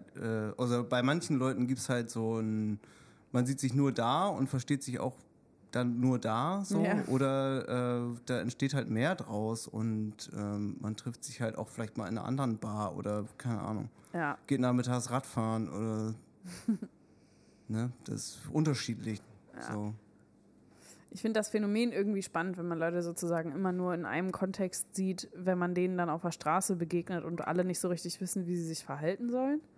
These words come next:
Speaker 1: Boah,
Speaker 2: Man
Speaker 1: das
Speaker 2: hat sich
Speaker 1: erlebe
Speaker 2: halt
Speaker 1: ich wirklich sehr, sehr selten,
Speaker 2: <laughs> Ja?
Speaker 1: so, ja.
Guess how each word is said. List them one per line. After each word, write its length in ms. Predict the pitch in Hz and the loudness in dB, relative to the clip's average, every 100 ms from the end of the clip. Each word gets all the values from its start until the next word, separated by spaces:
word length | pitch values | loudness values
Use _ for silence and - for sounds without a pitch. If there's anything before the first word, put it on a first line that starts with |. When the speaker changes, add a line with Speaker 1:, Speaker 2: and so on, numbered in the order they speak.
| - - - - - - - | -20 -20 -20 -20 -20 -20 -10
Speaker 1:
Boah, 180 | 156 | -4
Speaker 2:
Man 80 | 165 | -2
Speaker 1:
das 80 | 165 | 0
Speaker 2:
hat 80 | 180 | -2
sich 160 | - 214 | 0 0
Speaker 1:
erlebe 140 | 226 | 4
Speaker 2:
halt 200 | 180 175 | 4 2
Speaker 1:
ich 160 | 107 - - - - | -4 -8 -14 -20 -2
wirklich 500 | 135 110 110 - - - - 381 | -2 0 -2 -4 -8 -14 2 4
sehr, 260 | 196 147 139 | 6 4 4
sehr 240 | 127 123 | 2 -2
selten, 360 | 117 117 120 226 | -2 -2 2 4
Speaker 2:
<laughs> 200 | 254 240 | 6 6
Ja? 160 | 269 | 4
Speaker 1:
so, 300 | 339 123 120 | 2 -4 -4
ja. 300 | 123 123 120 | -2 -2 -2